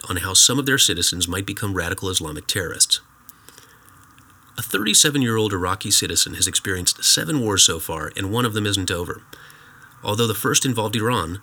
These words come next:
America manufactured both countries' weapons in battles costing over half a million lives by the time that kid was eight. At eleven years old,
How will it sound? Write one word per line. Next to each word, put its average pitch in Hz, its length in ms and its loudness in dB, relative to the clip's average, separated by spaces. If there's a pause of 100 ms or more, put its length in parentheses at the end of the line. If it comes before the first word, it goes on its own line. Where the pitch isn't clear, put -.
(220)
America 117 360 4
manufactured 107 720 -2
both 104 240 -2
countries' 123 340 0
weapons 90 400 -4
in 85 80 -4
battles 95 340 -4
costing 92 460 -2
over 127 220 -4
half 123 200 -2
a 113 60 -2
million 110 340 -2
lives 110 300 -6
by 90 100 -4
the 87 80 -6
time 98 220 -4
that 90 120 -4
kid - 160 -6
was 90 140 2
eight. - 280 -2 (1000)
At 101 120 0
eleven 139 320 2
years 90 200 0
old, 92 300 -4